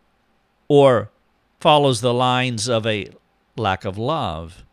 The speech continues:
If you don't actively love me, you are actively hating me, even if you won't, e-, even if you want to dress it up by calling it apathy. Let me give you an illustration of what I'm talking about. This will be helpful.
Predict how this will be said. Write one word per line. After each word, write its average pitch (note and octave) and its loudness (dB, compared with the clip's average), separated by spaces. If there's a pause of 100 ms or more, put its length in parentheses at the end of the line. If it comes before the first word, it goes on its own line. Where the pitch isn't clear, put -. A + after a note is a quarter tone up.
(560)
If D3 -2
you F#3 4
don't F#3+ 0
actively C3+ -2
love A#2+ -2
me, F2 -10
you B2+ -4
are D3 0 (320)
actively A2+ -4
hating B2+ -6
me, A2+ -6 (400)
even G3 2
if D#3+ 0
you D#3 -2
won't, C#3+ -2 (100)
e-, D#3 2
even F#3+ -2
if D#3+ -8
you D#3 -4
want D#3 -4
to B2 -10
dress C3 -2
it A#2+ -4
up C3+ -4
by G#2+ -6
calling A#2 -6
it A2 -8
apathy. G#2 -10 (320)
Let A3 -6
me D#4 -4
give D4+ -4
you B3 -4
an C#3+ -2
illustration A#2+ -4
of G2+ -12
what G#2+ -8
I'm G2+ -12
talking C3+ -12
about. F2 -10
This A#2 -8
will A2 -12
be G#2+ -8
helpful. A2+ -6